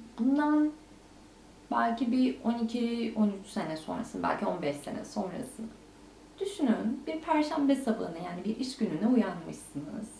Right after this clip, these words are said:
Nasıl bir ortamda uyanıyorsunuz? Bir buna bakın. Birazdan işe gideceksiniz. Ee, ya da belki home office çalışıyorsunuz, bilmiyoruz. Nasıl bir ortamda çalışıyor olduğunuzu birazdan,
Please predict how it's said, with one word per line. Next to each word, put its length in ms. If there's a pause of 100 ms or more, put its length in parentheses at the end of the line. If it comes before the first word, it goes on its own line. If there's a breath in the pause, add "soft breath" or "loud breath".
(1900)
Nasıl 280
bir 80
ortamda 460
uyanıyorsunuz? 1040 (540)
Bir 120
buna 220
bakın. 360 (1900)
Birazdan 340
işe 200
gideceksiniz. 880 (680)
Ee, 400
ya 120
da 100
belki 200
home 240
office 260
çalışıyorsunuz, 800
bilmiyoruz. 560
Nasıl 240
bir 60
ortamda 460
çalışıyor 560
olduğunuzu 560 (100)
birazdan, 440